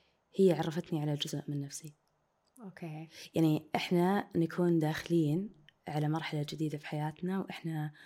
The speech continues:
Speaker 1: مقتنعين إنه، أوه، إحنا عارفين أنفسنا زين، بس بعدين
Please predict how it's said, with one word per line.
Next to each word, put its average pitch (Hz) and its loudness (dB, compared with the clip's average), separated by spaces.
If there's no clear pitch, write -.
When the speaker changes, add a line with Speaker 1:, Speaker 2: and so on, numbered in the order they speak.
Speaker 1:
مقتنعين 165 0
إنه، 143 -2
أوه، 165 -2
إحنا 151 -6
عارفين 151 -4
أنفسنا 147 -12
زين، 147 -10
بس - -2
بعدين 202 2